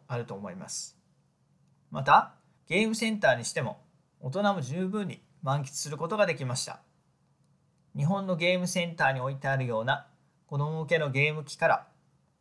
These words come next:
大人も楽しめるレースゲームやシューティングゲーム、またトランポリン室やちょっとしたコースター的なアトラクションを設置しているところもあり、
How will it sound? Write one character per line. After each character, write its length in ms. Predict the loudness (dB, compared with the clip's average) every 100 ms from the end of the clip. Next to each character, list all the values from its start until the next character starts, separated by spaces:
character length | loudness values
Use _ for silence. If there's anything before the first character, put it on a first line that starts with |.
| _ -12
大 80 | -4
人 100 | 0
も 200 | 0 -2
楽 240 | -4 -4
し 120 | 0
め 100 | 0
る 140 | 0 -6 _ _ -4
レ 160 | 0 0
ー 20 |
ス 160 | 0
ゲ 160 | -2 -2
ー 60 | -2
ム 100 | -2
や 220 | -4 -6 _
シ 240 | -10 -4 0
ュ 80 | -2
ー 40 |
テ 120 | 2
ィ 80 | 0
ン 60 | 2
グ 60 |
ゲ 180 | 2 0
ー 40 | 0
ム、 80 | -14 _ _ _ _ _ -10
ま 100 | -2
た 240 | -2 -2 _ _ _ _
ト 100 | 4
ラ 140 | 6
ン 100 | 4
ポ 100 | 0
リ 120 | -2 0
ン 100 | 0
室 200 | -2 -4
や 220 | -4 -6 _ _ _ -4
ち 80 | -4
ょ 20 |
っ 100 | -2
と 120 | -6
し 100 | -4
た 260 | -2 -4 -6 -10
コ 180 | -2 -2
ー 60 |
ス 100 | 0
タ 140 | 0 -2
ー 60 |
的 220 | -2 -8
な 220 | -6 -8 -12 _
ア 120 | -10
ト 120 | -2 0
ラ 120 | 0
ク 60 | -2
シ 120 | -4
ョ 40 |
ン 60 | -4
を 60 |
設 200 | -2 -4
置 140 | -4 -6
し 100 | -2
て 100 | 0
い 40 |
る 100 | 0
と 100 | -2
こ 80 | 0
ろ 100 | 0
も 140 | 0
あ 60 |
り、 60 | -2